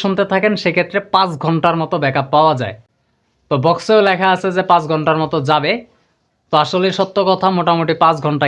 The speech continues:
গেছে। তো আমি গতকাল রাতে যখন ফোন ইউজ করতেছিলাম, তখন টেকনো স্পার্ক টোয়েন্টি প্রোর সাথে চালাইয়া মোটামুটি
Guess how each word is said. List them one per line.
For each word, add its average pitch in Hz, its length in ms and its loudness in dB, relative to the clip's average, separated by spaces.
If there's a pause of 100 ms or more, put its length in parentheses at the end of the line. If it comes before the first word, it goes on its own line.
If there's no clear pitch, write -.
(100)
গেছে। 147 260 0 (1120)
তো 160 100 4 (420)
আমি 202 180 2 (280)
গতকাল 190 360 2 (120)
রাতে 170 200 0 (100)
যখন 175 300 -2
ফোন 165 200 -2
ইউজ 156 200 -6
করতেছিলাম, 165 560 0 (120)
তখন 151 180 0 (140)
টেকনো 190 260 -2 (120)
স্পার্ক 185 340 0
টোয়েন্টি 226 320 2 (100)
প্রোর 180 260 2
সাথে 202 180 2 (120)
চালাইয়া 202 360 4 (840)
মোটামুটি 190 380 2